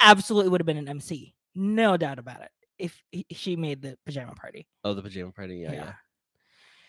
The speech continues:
Speaker 1: The snoring
Speaker 2: <sighs>
Speaker 1: story was fun.
Speaker 2: Listen, they brought Wani back to run the field day, so they could have brought Eungi back just for the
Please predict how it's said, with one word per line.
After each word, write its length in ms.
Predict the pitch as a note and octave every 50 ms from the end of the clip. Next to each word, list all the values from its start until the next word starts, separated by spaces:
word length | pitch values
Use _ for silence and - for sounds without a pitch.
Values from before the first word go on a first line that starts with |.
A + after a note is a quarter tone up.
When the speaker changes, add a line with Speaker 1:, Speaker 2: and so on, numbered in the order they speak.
| _ _ _ _ _ _ -
Speaker 1:
The 120 | G3 A#3+ A#3+
snoring 640 | - - - A3 A#3 A3+ A3 A3+ A3+ A3+ A3+ -
Speaker 2:
<sighs> 100 | - -
Speaker 1:
story 360 | - A#3 G#3+ A3 A3 A3 G#3+ G#3+
was 260 | A3 A3+ A3 - -
fun. 380 | - - G#3+ G3 G3 G3 F#3+
Speaker 2:
Listen, 220 | F#3+ F#3+ F#3+ F#3+ -
they 80 | A#4+ -
brought 240 | A#4 A#4 C5 A#4 -
Wani 380 | G#3+ G#3+ A3 A#3 B3 C4 B3
back 300 | G3+ F#3+ F#3 F3+ F3+ -
to 120 | - G3 E3
run 220 | F3 E3+ F3+ F#3+
the 80 | F3 -
field 400 | - - D#3 D#3+ E3 D#3+ C3+ A#2
day, 200 | A2 G#2+ G#2+ -
so 120 | - -
they 140 | F#3 A#3 D#4+
could 160 | D#4+ - F4+
have 100 | F#4 D#4+
brought 240 | - A#3+ G#3+ F3+ -
Eungi 260 | D#3 D#3+ E3 D#3 C#3+ C#3
back 280 | C3+ C3+ C3+ - -
just 240 | - C3 C3 - -
for 100 | - C3+ A#2+
the 220 | A#2+ A#2 B2